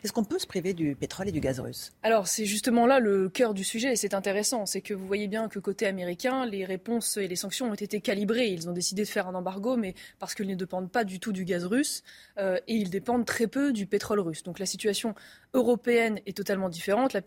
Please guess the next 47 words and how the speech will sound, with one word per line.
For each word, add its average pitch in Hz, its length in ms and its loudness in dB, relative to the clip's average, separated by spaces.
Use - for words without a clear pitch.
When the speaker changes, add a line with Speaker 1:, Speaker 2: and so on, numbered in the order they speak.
Speaker 2:
la 185 80 -6
situation 196 460 -2
allemande 247 480 4
notamment 208 380 0
est 196 60 -2
totalement 190 340 -4
différente, 202 540 2
euh, 208 240 4
et 220 140 2
donc 233 240 2
il 220 60 6
ne 208 40 4
faut 202 140 2
pas 262 160 4
que 233 120 -6
nous 196 120 -2
soyons, 220 440 4
nous 208 120 4
tirions 220 400 0
une 196 100 0
balle 220 220 4
dans 196 100 -2
la 185 140 -2
tête, 269 340 2
euh, 208 140 4
et 208 80 -2
il 202 100 0
faut - 160 0
que 226 140 0
nous 196 80 0
soyons 214 280 2
intelligents 202 440 2
et 226 80 4
capables 214 280 2
d'apporter 185 320 0
des 196 60 2
sanctions 269 460 2
qui 226 160 -4
ne 196 40 -2
soient 202 160 -2
pas 226 140 6
durement 226 480 2
et 185 80 2
très - 320 2
durement 226 320 2
même 196 220 0
payées 226 340 4